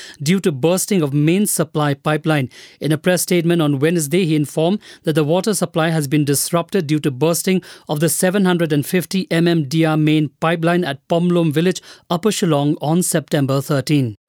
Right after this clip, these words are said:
The neepco management has denied that there was any move to shift its corporate office from Shillong to Guwahati.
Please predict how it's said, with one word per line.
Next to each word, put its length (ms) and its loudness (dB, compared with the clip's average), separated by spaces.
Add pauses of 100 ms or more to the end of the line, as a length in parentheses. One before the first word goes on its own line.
(840)
The 100 2
neepco 440 2
management 480 2
has 220 0
denied 380 0
that 160 -4
there 120 2
was 260 0
any 220 2
move 300 0
to 100 -2
shift 340 -2
its 200 -4
corporate 420 -2
office 320 0 (240)
from 220 0
Shillong 400 0
to 100 -4
Guwahati. 540 0